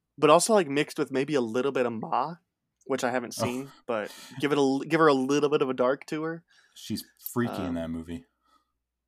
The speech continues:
Speaker 1: <laughs> I'm sure. That's why I haven't seen it.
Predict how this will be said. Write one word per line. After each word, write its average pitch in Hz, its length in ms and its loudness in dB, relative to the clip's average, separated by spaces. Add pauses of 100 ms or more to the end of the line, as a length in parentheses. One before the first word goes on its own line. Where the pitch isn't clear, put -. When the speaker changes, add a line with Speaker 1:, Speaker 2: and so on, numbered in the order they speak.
(120)
Speaker 1:
<laughs> - 580 -8
I'm 123 280 2
sure. 156 400 -4
That's - 160 -6
why 123 80 2
I 120 40 -2
haven't 120 200 -8
seen 143 280 -14
it. - 180 -14